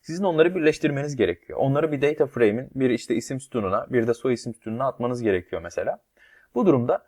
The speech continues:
gayet kullanabileceğiniz kolay, işlevsel bir yapı. Hemen örnek vereyim. İşte first names dedim burada. Murat, Ali, Ahmet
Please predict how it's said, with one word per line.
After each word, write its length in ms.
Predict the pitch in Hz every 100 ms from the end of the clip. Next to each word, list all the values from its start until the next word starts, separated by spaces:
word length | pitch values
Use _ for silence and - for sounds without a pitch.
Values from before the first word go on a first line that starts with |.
| _
gayet 340 | 214 170 180
kullanabileceğiniz 680 | - 208 165 117 101 107 -
kolay, 440 | - 101 156 110 - _ _ -
işlevsel 580 | 185 147 110 180 196
bir 60 | 180
yapı. 360 | 147 135 131 _ _ _ _ _ _ _ _
Hemen 280 | - 117 123
örnek 340 | 117 123 127
vereyim. 260 | 107 90 113 _ _ _ _ _
İşte 300 | - 113 101 _ _ _ _ _ _ _ _ _ _
first 400 | _ - - -
names 340 | 139 139 156 -
dedim 240 | 92 87
burada. 280 | - 139 - _ _ _ - 170
Murat, 360 | 156 101 95 _ _ _ _ - _ _ _
Ali, 360 | - 135 98 120 _ - _ _ - _ _ _ _ _
Ahmet 540 | - 127 104 110 -